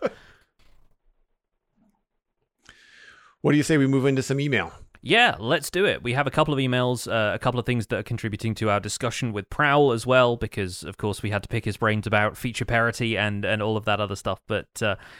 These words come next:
Speaker 2: we got, uh, something a little different to kick us off. So how about you read this first one?
Speaker 1: Yeah, it actually ties into, uh, the Ancient Cities and those rewards we were talking about. Uh, this email comes in from Sunnybrook one, landscape artist member of our community, an echo about echo portals.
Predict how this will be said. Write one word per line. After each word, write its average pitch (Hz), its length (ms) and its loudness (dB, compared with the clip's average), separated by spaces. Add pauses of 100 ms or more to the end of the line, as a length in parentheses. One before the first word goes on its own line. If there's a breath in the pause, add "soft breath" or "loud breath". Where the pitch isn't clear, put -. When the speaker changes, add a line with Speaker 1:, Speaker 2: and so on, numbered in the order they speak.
(120)
Speaker 2:
we 139 120 -2
got, 165 120 4
uh, 156 220 4
something 233 260 0
a 214 40 -2
little 208 160 -2
different 175 300 -2
to - 60 -10
kick 117 160 -4
us 117 120 -6
off. 123 200 -4
So 104 300 -2
how 107 120 -6
about 104 160 -4
you 107 100 -6
read 107 120 -4
this 98 140 -10
first 107 240 -4
one? 95 120 -10 (580)
Speaker 1:
Yeah, 143 240 4
it 156 40 4
actually 185 180 -2
ties 151 300 -2
into, 120 560 -2
uh, 110 200 2
the - 180 -10
Ancient 113 260 -2
Cities 107 300 -2
and 98 220 -6
those 95 180 -4
rewards 98 480 -2
we 95 40 -4
were 87 40 -4
talking 95 340 -6
about. 90 200 -6
Uh, - 100 -10
this 143 320 -4 (100)
email 135 280 0
comes 117 160 -4
in 123 100 -2
from 104 140 -6
Sunnybrook 123 520 -4
one, 143 360 -2 (280 loud breath)
landscape 101 540 -4
artist 95 260 -4
member 95 380 -6
of 95 80 -4
our 98 180 -2
community, 120 440 -4 (240 loud breath)
an 123 160 -2 (120)
echo 131 520 2 (160)
about 117 400 0
echo 147 240 -2
portals. - 420 -2